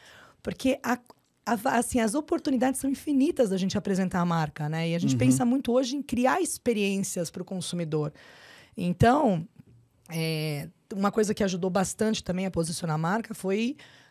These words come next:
Speaker 1: a, o patrocínio, né? Se-, sermos tênis oficial do Iron Man, por exemplo.
Speaker 2: É.
Speaker 1: Então, em três frentes.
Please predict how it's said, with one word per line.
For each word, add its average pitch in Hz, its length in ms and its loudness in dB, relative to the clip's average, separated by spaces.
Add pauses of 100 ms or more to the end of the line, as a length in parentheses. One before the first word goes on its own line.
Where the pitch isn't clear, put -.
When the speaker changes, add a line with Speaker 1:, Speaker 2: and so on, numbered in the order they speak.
(140)
Speaker 1:
a, 170 800 0
o 156 60 -2
patrocínio, 208 520 -2
né? 180 80 0
Se-, 180 440 -4
sermos 220 520 0
tênis 196 300 2
oficial 180 380 0
do 247 100 0
Iron 254 160 0
Man, 185 240 0
por 165 180 -4
exemplo. 147 340 0
Speaker 2:
É. 95 100 -4 (180)
Speaker 1:
Então, 208 500 4 (540)
em 175 140 -2
três 269 520 2
frentes. - 840 -2